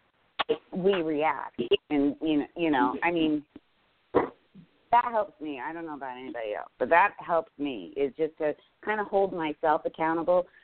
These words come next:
because we know this stuff is happening. It's not just happening to me. It's happening to everyone. So, and whether you're happy about what's going on or you're not happy, it's still change coming at you. And un-, change com-,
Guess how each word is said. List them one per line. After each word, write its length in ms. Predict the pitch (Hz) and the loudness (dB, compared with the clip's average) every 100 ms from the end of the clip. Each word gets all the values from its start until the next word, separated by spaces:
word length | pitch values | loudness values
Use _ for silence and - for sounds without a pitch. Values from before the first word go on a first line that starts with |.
| - | -2
because 240 | 151 202 | 4 4
we 180 | 175 226 | 4 0
know 240 | 214 214 214 | 2 2 2
this 160 | 185 - | 0 0
stuff 200 | 160 151 | -2 -2
is 80 | 143 | 2
happening. 420 | 156 160 147 143 | 4 4 4 0
It's 140 | 135 | 0
not 240 | 165 147 139 | -2 -2 -2
just 160 | 135 - | -6 0
happening 420 | 135 - 131 117 | 0 0 -4 -6
to 80 | 123 | -2
me. 340 | 131 135 131 - | 0 0 0 -2
It's 140 | 151 | 4
happening 460 | 151 143 139 139 131 | 4 6 4 2 4
to 60 | |
everyone. 600 | 110 147 147 135 - - - _ _ _ _ - | 4 2 2 -2 -2 -14 -20 _ _ _ _ 4
So, 480 | 156 147 135 131 - | 6 6 4 0 -4
and 280 | 151 160 165 | -6 -4 0
whether 360 | 202 185 170 156 | 2 4 2 0
you're 340 | 311 156 156 139 | -6 -4 -4 -4
happy 440 | 190 220 - 226 | 0 -2 -2 -4
about 360 | 208 214 208 - _ | 0 0 0 -6 _
what's 220 | 196 214 - | -6 -6 -4
going 280 | 226 226 220 | -8 -6 -2
on 140 | 220 202 | -2 0
or 80 | 160 | -2
you're 260 | 127 127 | -2 -2
not 220 | 143 190 | 0 -2
happy, 480 | - 139 127 127 123 _ _ _ _ | -2 -2 -2 -4 -12 _ _ _ _
it's 160 | 180 185 - | 0 0 2
still 220 | 233 226 | 2 2
change 360 | - 208 214 190 | 0 0 0 -2
coming 260 | 165 139 110 | 0 0 -2
at 140 | - - | -10 -12
you. 120 | - - _ | -14 -16 _
And 520 | 165 165 160 156 156 - 160 | 6 8 8 6 4 0 2
un-, 180 | 151 147 _ - - | 2 2 _ -6 2
change 300 | 180 185 185 - | 2 2 0 2
com-, 220 | 170 | 2